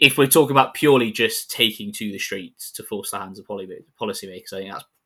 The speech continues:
probably the level of things we need. We're gonna need a general strike or something like that. Um, I, I don't think protest is the only route we need to go down. I think protest is important and it can help achieve strategic aims. Um, but, but there's, there's other things, um,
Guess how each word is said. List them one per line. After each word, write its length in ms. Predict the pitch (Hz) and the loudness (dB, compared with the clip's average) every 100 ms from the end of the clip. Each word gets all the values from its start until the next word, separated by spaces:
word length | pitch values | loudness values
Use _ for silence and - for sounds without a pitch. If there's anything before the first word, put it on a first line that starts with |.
| _ | _
probably 340 | - 120 110 | -2 0 0
the 100 | 104 | -2
level 280 | 107 101 101 | -2 -2 -6
of 80 | 95 | -8
things 220 | 107 98 | -8 -10
we 100 | 101 | -12
need. 160 | 98 98 | -12 -10
We're 100 | 101 | -6
gonna 200 | 110 101 | -6 -6
need 180 | 95 95 | -10 -10
a 40 | |
general 280 | 101 95 95 | -10 -10 -14
strike 320 | - 101 92 | -12 -12 -12
or 60 | 90 | -16
something 300 | 101 101 82 | -16 -18 -16
like 140 | 80 | -14
that. 260 | 95 95 - _ _ _ _ _ _ - 101 98 | -12 -14 -16 _ _ _ _ _ _ 0 2 2
Um, 560 | 92 95 95 101 110 120 _ _ _ _ _ _ _ _ - | 0 -6 -10 -10 -12 -16 _ _ _ _ _ _ _ _ -6
I, 100 | 127 - | -4 2
I 100 | 127 | 4
don't 120 | 139 | 6
think 160 | 127 113 | 2 2
protest 320 | 120 120 - | 2 2 -2
is 120 | 104 | -4
the 200 | 110 110 | -2 -2
only 160 | 110 98 | -2 -6
route 220 | 92 87 | -8 -14
we 80 | 95 | -14
need 140 | 95 | -14
to 120 | - | -12
go 60 | 98 | -10
down. 180 | 98 107 | -6 -6
I 80 | |
think 300 | 95 98 95 | -6 -12 -14
protest 400 | - 98 - 95 | -8 -8 -6 -10
is 80 | 101 | -10
important 500 | 98 - 110 113 107 | -12 -6 -6 -4 -10
and 120 | 107 101 | -12 -14
it 100 | - | -14
can 120 | 101 | -14
help 200 | 95 - | -14 -16
achieve 380 | - 101 95 - _ | -12 -12 -12 -20 _
strategic 460 | - 107 110 101 104 | -18 -10 -8 -8 -4
aims. 500 | 101 101 107 - - - | -4 -4 -8 -10 -12 -12
Um, 320 | 98 95 101 _ _ _ - | -12 -12 -16 _ _ _ -10
but, 120 | - _ - | -10 _ -6
but 120 | 113 | -4
there's, 220 | 107 104 | -4 -4
there's 200 | 127 101 | -6 -4
other 160 | 104 95 | -4 -6
things, 480 | 95 92 101 - _ - | -12 -14 -16 -18 _ -16
um, 300 | 101 95 | -14 -14